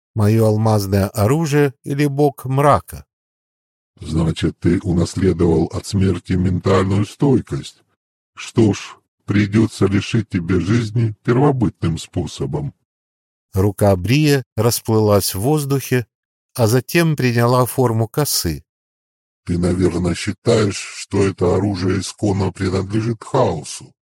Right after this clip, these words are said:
Speaker 2: Так знай, оно наследие смерти.
Speaker 1: Мгновение, и бог мрака вырос передо мной, с неистовой яростью прочертив полукруг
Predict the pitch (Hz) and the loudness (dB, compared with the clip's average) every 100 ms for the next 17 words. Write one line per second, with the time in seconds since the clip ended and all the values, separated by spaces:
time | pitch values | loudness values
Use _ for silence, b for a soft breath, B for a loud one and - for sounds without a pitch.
0 | _ - 123 123 117 104 98 92 _ _ | _ -2 0 0 0 2 0 -2 _ _
1 | _ _ - 107 120 117 117 120 117 117 | _ _ -6 -2 0 2 0 -2 0 0
2 | 117 107 107 - 147 151 90 - - - | 0 0 -2 -2 -2 0 -2 -6 -20 -20
3 | _ _ _ _ _ _ _ 95 85 90 | _ _ _ _ _ _ _ -10 -2 0
4 | 101 165 165 151 143 131 _ _ _ 139 | 2 2 2 2 0 -2 _ _ _ -4
5 | 110 117 113 - 95 101 151 165 - 139 | -2 0 0 0 -2 4 4 4 2 0
6 | 120 143 175 143 107 - 98 101 95 98 | 0 -2 0 4 2 2 0 2 2 4
7 | 101 98 90 80 _ _ _ _ _ - | 4 2 2 -2 _ _ _ _ _ -6
8 | 110 123 - 110 104 101 110 120 110 - | 0 0 2 2 4 4 4 4 4 0
9 | 101 - 101 - 101 - 110 95 - 90 | -4 -2 -2 0 -4 -2 -4 -4 -2 -2
10 | 87 - 156 165 - | -2 -2 -2 -2 -4